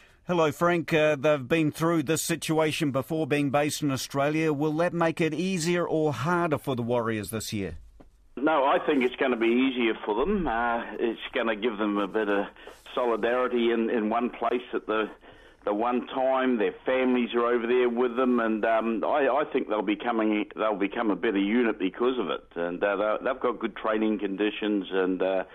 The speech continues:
Speaker 2: they'll get used to that. And I think, as I say, will make them a better team.
Speaker 1: The, uh, other teams last year, there was a lot of sympathy for the Warriors and what they went through. Uh, I'm assuming that, uh, sympathy perhaps isn't gonna last too long this year.
Speaker 2: No, it won't.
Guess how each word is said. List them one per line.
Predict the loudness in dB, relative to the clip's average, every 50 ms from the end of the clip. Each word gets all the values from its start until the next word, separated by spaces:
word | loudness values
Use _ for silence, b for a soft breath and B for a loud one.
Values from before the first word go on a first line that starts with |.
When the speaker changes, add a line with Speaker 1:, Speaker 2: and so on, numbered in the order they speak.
| B B B B B B B B B
Speaker 2:
they'll | 0 0 0 2
get | 0 0 0 2
used | 0 0 0 0 -2
to | -2 0
that. | 2 2 0 0 -2
And | -2 0
I | 0 0
think, | 0 -2 -2 -2 -4 -6 -14 -20 -12 -6
as | -2 -2 -2 0
I | -2 -2 -2 -2
say, | -2 0
will | 0 0 -2 -2
make | -2 -2 -4 -4
them | -4 -4 -4
a | -2
better | -2 -2 -2 -2 -4
team. | -4 -4 -4 -2 -2 -4 -6 -12 B B B B B B B B B -20 -8
Speaker 1:
The, | -2 0 2 2 4 4 4 2 2
uh, | 2 2 2 2 2
other | 2 2 2 0 0
teams | 0 0 0 0 0 2
last | 2 0 0 0 -2 -4 -2
year, | -2 0
there | 0 -2
was | -2 -2 -2
a | -2
lot | -2 -2 -2
of | -4 -2
sympathy | -2 -2 -2 -2 -4 -4 -4 -4
for | -4 -4
the | -4
Warriors | -2 -2 -2 0 0 0 -2 -2 -2 -2
and | 0 0 0 0
what | -2 -2 -2
they | -2 -2
went | -2 0 -2 -2 -4
through. | -6 -8 -8 -4 -2 -2 -2 -2 -2 0 0 -2
Uh, | -2 -2
I'm | -2 -2 -2
assuming | -4 -4 -4 -2 -2 -2 -2
that, | -2 -4 -4 -6 -6 -4
uh, | -4 -4 -4 -6 -8 -12 -18 _ -16
sympathy | -8 -6 -4 -4 -4 -4 -4 -4 -4
perhaps | -4 -4 -6 -6 -6 -6
isn't | -6 -6 -4
gonna | -4 -4 -4 -2
last | 0 0 -2 -2 -4 -6
too | -4 -4 -2
long | -2 -2 -2 -2
this | -2 -4 -4 -4
year. | -4 -4 -4 -6 -8 -14 _ -20 -20 _ _ _ b b b b b b b b -4
Speaker 2:
No, | 0 2 2 4 4
it | 4 4
won't. | 4 4 2 2 0